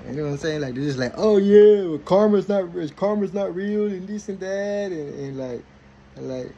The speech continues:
who gives a f-, <laughs> like, like, who, who gives a f-, <laughs> you know what I'm saying? Like, <laughs> what, do you want a cookie or what? You know what I'm saying? Like, what, am I supposed to get mad or what? 'Cause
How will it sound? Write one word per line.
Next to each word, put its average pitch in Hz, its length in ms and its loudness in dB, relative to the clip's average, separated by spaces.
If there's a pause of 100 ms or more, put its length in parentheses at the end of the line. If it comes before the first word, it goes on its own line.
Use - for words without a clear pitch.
(120)
who 269 260 0 (180)
gives 156 300 -6
a 139 60 -6
f-, - 220 -14 (180)
<laughs> - 220 -2
like, 156 340 -2
like, 139 180 -6
who, 339 380 4 (460)
who 339 300 2
gives 214 360 0
a 170 40 2
f-, - 520 0
<laughs> - 40 -4
you 233 60 4
know 220 140 6
what 226 60 0
I'm 214 80 0
saying? 240 480 4
Like, 151 340 0
<laughs> - 1700 -14
what, - 100 -6
do 226 60 -2
you 226 100 -2
want 220 180 6
a 170 40 -2
cookie 277 500 -2
or 254 140 6
what? 247 360 6
You 214 60 -6
know 220 80 0
what 220 120 2
I'm 214 140 0
saying? 220 320 -2
Like, 180 160 0
what, 180 100 -2
am 202 80 -2
I 208 40 -2
supposed 202 160 -8
to 196 60 -16
get 190 140 -2
mad 220 420 0
or 214 80 -4
what? 196 300 -6
'Cause 180 140 -6